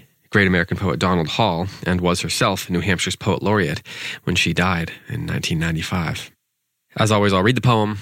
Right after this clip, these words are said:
offer a few comments, and then read it again. So here is Not Here by Jane Kenyon. Searching for pillowcases trimmed with lace that my mother-in-law once made,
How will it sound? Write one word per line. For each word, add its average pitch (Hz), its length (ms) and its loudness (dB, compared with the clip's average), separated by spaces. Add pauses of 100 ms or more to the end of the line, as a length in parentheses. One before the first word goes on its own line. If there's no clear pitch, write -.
(140)
offer 107 220 0
a 95 40 -2
few 104 140 2
comments, 95 460 0 (180)
and 85 200 0
then 82 180 0
read 80 160 0
it - 40 -2
again. - 320 -4 (280)
So 98 140 0
here 131 260 4
is 101 280 4
Not 95 300 2
Here 73 380 2 (140)
by 80 140 0
Jane 87 300 0
Kenyon. 78 460 -2 (2000)
Searching 165 500 2
for 113 160 0
pillowcases 113 640 2
trimmed 110 320 2
with 95 160 0
lace 98 380 2
that 98 100 -2
my 90 140 0
mother-in-law 90 600 2
once 85 320 -2
made, 80 280 0